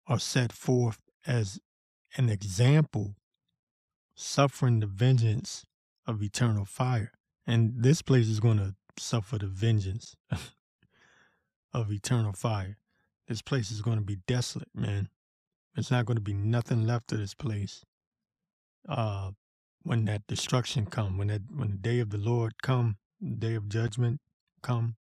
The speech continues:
we're being judged right now, but when the,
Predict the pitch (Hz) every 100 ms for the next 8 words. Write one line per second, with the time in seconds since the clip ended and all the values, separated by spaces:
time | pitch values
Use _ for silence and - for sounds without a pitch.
0 | - 127 147 135 120 110 127 120 104 104
1 | 101 123 113 98 101 110 _ _ _ _
2 | _ _ _ _ _ 247 135 113 107 101
3 | 170 151 120 107 101 127